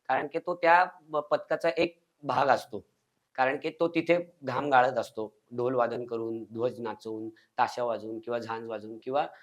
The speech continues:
फार फार तर मॅनेजमेंट करून, काहीच नाही जमलं तर. तर आमच्या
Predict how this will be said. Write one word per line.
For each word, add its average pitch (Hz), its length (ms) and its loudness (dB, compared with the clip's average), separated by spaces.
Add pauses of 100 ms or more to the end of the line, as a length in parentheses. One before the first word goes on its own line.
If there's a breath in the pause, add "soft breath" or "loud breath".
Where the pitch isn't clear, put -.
(260 loud breath)
फार 147 220 2
फार 151 100 4
तर 160 120 -2
मॅनेजमेंट 156 540 2
करून, 113 220 -4
काहीच 131 340 0
नाही 139 160 2
जमलं 107 260 -4
तर. 104 160 -8 (880)
तर 190 260 8 (960)
आमच्या 190 420 6